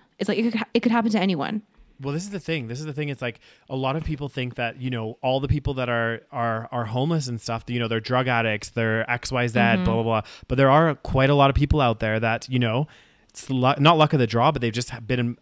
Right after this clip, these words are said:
Speaker 2: unfortunate with, with cer-, way certain
Speaker 1: Yeah.
Speaker 2: things have gone. And you're right, they could have been,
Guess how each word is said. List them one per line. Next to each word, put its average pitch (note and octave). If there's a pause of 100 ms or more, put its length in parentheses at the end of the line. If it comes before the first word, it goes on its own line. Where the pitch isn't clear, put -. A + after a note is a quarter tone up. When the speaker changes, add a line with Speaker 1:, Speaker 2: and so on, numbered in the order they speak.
Speaker 2:
unfortunate A#2+
with, -
with A#2
cer-, B2
way A#2
certain A2+
Speaker 1:
Yeah. G2
Speaker 2:
things F#2+
have G#2
gone. B2+
And A#2+
you're A2+
right, C#3
they A2+
could -
have A2+
been, A#2